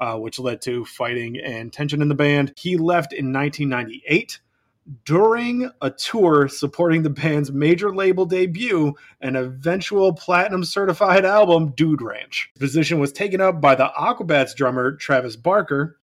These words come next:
This is why I said we're doing everything after Blink one eighty-two, because we're not throwing Aquabats in the mix because Travis was part of Aquabats,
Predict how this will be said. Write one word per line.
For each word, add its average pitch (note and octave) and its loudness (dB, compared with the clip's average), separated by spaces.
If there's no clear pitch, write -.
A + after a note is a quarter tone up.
This D3 0
is C3 -2
why C3 4
I B2+ 0
said C3 -4
we're B2+ -4
doing B2+ 0
everything C3+ -2
after B2 0
Blink B2+ 0
one B2 -2
eighty-two, A#2 -6
because A2+ -4
we're C3 -2
not B2 2
throwing B2 0
Aquabats A#2+ -2
in C3 -6
the A2+ -8
mix A2 -12
because A#2+ -8
Travis A#2 -6
was B2 -14
part B2 -4
of - -14
Aquabats, - -8